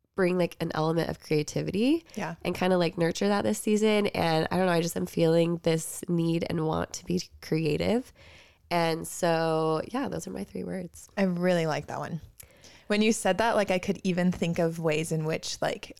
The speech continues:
Speaker 2: I want to do, and I think where we can get, like, ahead of ourselves is, like, wanting to do so many things.
Speaker 1: Uh-huh.
Speaker 2: But when you said that, like, I didn't even take it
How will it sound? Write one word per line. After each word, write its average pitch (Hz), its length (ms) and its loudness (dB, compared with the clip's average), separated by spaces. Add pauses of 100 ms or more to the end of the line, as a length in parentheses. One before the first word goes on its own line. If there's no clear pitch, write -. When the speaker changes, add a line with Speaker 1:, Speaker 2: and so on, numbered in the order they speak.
Speaker 2:
I 165 160 0
want 170 380 -2 (120)
to 170 180 0 (120)
do, 170 340 0 (440)
and 233 140 2 (140)
I 240 80 0
think 311 300 -2
where 214 360 2 (120)
we 202 140 -2
can 196 160 2
get, 175 200 -2
like, 170 220 0
ahead 170 240 -2
of 170 140 0
ourselves 190 720 0
is, 202 160 0
like, - 180 -2
wanting 170 300 0
to - 80 -12
do 175 120 -4
so 165 360 -2
many 165 240 0
things. 180 600 0
Speaker 1:
Uh-huh. 175 320 -2
Speaker 2:
But 196 120 4
when 202 140 4
you 202 120 4
said 175 240 -2
that, 220 140 0
like, 202 140 0
I 180 60 2
didn't 180 240 -2
even 202 240 2
take - 300 -6
it - 240 -6